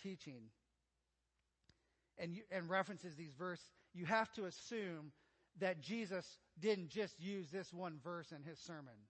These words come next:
When Jesus was teaching, he probably taught the whole context of what was going on. But just in the gospel writers, they kind of point out, here is the main point of what he was saying. And so, as Jesus comes in that day, after cursing the fig tree,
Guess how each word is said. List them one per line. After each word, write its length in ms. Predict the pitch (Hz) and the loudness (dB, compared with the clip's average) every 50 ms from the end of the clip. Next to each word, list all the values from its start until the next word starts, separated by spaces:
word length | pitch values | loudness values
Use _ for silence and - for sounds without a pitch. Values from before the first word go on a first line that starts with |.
| _ _ _ _ _ _ _ _ | _ _ _ _ _ _ _ _
When 160 | - 185 180 151 | -4 -2 0 2
Jesus 340 | 185 254 254 - 233 170 | 2 0 0 0 -2 -4
was 160 | 185 190 175 - | -6 -6 -6 -4
teaching, 400 | - 226 240 220 - 214 185 156 | -2 -2 -2 0 -2 -2 -2 0
he 120 | 190 220 | -2 0
probably 480 | - 226 220 208 190 190 170 185 175 - | 4 6 6 6 6 4 0 -2 -2 2
taught 340 | - 214 202 196 185 - | 6 8 8 8 8 6
the 80 | 196 165 | 2 -2
whole 440 | 135 147 196 196 196 196 190 170 - - - - _ _ _ - _ _ _ | 0 2 2 4 4 4 2 0 -2 -10 -20 -20 _ _ _ -20 _ _ _
context 640 | - - 208 208 208 208 190 - 202 180 170 - - | 2 6 8 10 10 8 6 4 2 2 2 2 -2
of 100 | 151 147 | 0 2
what 160 | 180 175 175 | 2 2 0
was 140 | 170 147 139 | -2 -4 -2
going 320 | 185 180 170 170 165 170 | 0 0 0 0 0 2
on. 280 | 170 170 160 156 143 127 - - - _ | 2 4 4 2 0 -2 -8 -16 -10 _
But 100 | - 165 | -6 0
just 280 | - 214 214 208 - 202 | 2 2 0 2 0 -2
in 100 | 180 180 | -2 0
the 60 | 165 | 2
gospel 400 | 139 190 190 196 - - 196 160 | 6 8 8 8 6 4 0 2
writers, 340 | 175 185 196 196 190 175 131 | 4 4 6 6 4 2 2
they 140 | 185 180 | 0 0
kind 240 | - - 208 190 170 | 0 2 2 0 0
of 100 | 156 - - | 0 -4 -4
point 180 | 208 202 185 185 | 0 0 2 4
out, 180 | 185 180 156 156 | 4 2 2 2
here 180 | 143 226 220 196 | 0 0 0 0
is 100 | 180 143 | 0 0
the 80 | 165 | -4
main 320 | 151 165 180 175 160 147 135 - - | -4 -4 -4 -4 -6 -6 -8 -10 -10
point 220 | - 196 175 156 139 | -8 -8 -8 -8 -8
of 100 | 131 135 | -10 -8
what 160 | 151 151 147 143 | -8 -8 -8 -8
he 80 | 160 | -10
was 120 | 151 143 131 - - | -10 -10 -12 -8 -6
saying. 380 | 190 180 160 139 131 113 113 - _ _ _ - - - - - - - - | -4 -4 -4 -6 -8 -12 -18 -20 _ _ _ -20 -20 -20 -20 -20 -20 -6 -2
And 140 | 208 208 - | -2 -2 4
so, 280 | - 269 247 226 185 - - - - | 10 10 10 10 10 4 -2 2 2
as 160 | 220 196 151 | 2 2 2
Jesus 380 | 147 247 277 294 247 247 214 | 2 2 2 2 0 -2 -6
comes 300 | - - 254 226 185 175 | 0 2 2 2 4 2
in 180 | 247 247 240 233 | 2 2 2 4
that 260 | 233 233 240 233 196 | 4 4 2 2 2
day, 440 | 165 196 185 175 156 143 120 104 - - - - - | 2 4 6 6 4 2 -2 -6 -12 -18 -20 -8 4
after 300 | - 202 - - - 180 | 6 8 8 8 4 -2
cursing 460 | - - - 277 269 220 - 247 226 | -4 0 2 2 2 2 0 -2 -2
the 80 | 208 202 | -2 -2
fig 280 | - - 226 220 180 | 4 4 4 4 4
tree, 360 | 165 - 202 190 175 160 147 | 0 -2 -2 0 0 0 -2